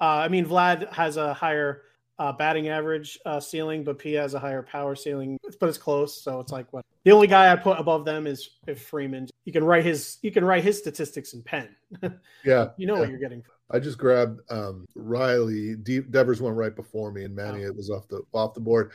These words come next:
Speaker 2: I love getting one of those three, but it's not, and I put this in a, or I just put out a piece yesterday on my website around, um, uh, the, you know, the batters that I'm riding with, you know, the ones that I have the highest shares of, and I have a ton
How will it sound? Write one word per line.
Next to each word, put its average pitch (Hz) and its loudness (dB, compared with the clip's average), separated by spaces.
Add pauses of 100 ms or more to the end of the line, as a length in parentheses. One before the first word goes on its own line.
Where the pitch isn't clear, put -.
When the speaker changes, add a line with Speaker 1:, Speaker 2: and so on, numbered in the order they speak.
(300)
Speaker 2:
I 135 0
love 139 4
getting 127 0
one 113 -4
of 113 -4
those 107 -6
three, 113 -8
but 113 -2
it's - -10
not, 110 -8
and 107 -10
I 107 -6
put 120 -10
this 107 -8
in 101 -12
a, 98 -10 (300)
or 113 -8
I 120 -6
just 110 -10 (280)
put 120 -4
out 117 2
a 110 0
piece 110 -4
yesterday 107 -2
on 104 -6
my 104 -6
website 104 -2
around, 101 -6
um, 95 -6 (320)
uh, 101 -2
the, 92 -10 (160)
you 120 -6
know, 95 -4
the 104 -12
batters 104 0
that 104 -2
I'm 101 -6
riding 107 0
with, 110 -6
you 107 -10
know, 95 -6
the 101 -8
ones 104 -4
that 104 -2
I 101 0
have 98 -4
the 101 -8 (120)
highest 107 -8
shares 104 -4
of, 98 -4
and 98 -6
I 104 -6
have 101 -4
a 95 -6
ton 131 -6